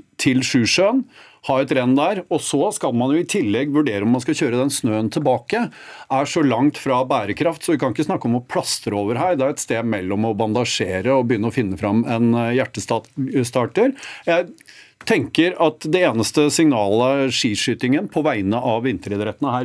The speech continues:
hjemme, og dere er først, eh, ute, eh, på hjemmebane, burde ha sendt,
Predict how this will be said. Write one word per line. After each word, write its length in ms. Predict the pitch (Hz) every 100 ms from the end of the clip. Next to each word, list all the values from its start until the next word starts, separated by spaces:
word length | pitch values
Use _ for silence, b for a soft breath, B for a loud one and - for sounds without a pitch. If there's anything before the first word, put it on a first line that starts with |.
| 131
hjemme, 120 | 117
og 140 | 196 240
dere 220 | 127 113
er 300 | 123 101 123
først, 480 | - 120 - - 139
eh, 340 | 123 123 120 -
ute, 640 | 135 95 - 143 175 170
eh, 240 | 160 131 131
på 260 | - 117
hjemmebane, 600 | 131 107 101 110 147 120
burde 540 | 151 165 - - 143 147
ha 160 | - 143
sendt, 440 | - 202 277 -